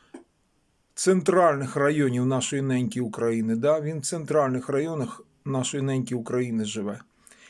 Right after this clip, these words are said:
І каже: «А я щось зрозумів». Я кажу: «Що ти зрозумів?» Ну, я дивився тво-,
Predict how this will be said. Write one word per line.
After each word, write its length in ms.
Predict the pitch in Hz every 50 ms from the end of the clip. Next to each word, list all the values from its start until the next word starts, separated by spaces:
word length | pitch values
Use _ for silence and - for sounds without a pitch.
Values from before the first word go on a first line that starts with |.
| - _ _ -
І 340 | 180 170 175 185 175 - - - - -
каже: 340 | - 156 139 131 120 127 127
«А 80 | 127 139
я 240 | 151 170 196 202
щось 400 | - - - 170 175 170 - - -
зрозумів». 680 | 170 143 - 160 147 156 139 127 151 139 117 110 107 117
Я 100 | 127 127
кажу: 220 | 127 156 165 165
«Що 220 | - - - 165 -
ти 120 | - 123
зрозумів?» 640 | 104 110 110 110 104 101 107 104 101 95 - - - _ _ - - - - - - _ -
Ну, 60 | 151
я 120 | 175 208 208
дивився 600 | 190 220 220 220 202 - - 190 160 131 - - _ _ _ _ _ _ _ _ -
тво-, 240 | - 180 185 185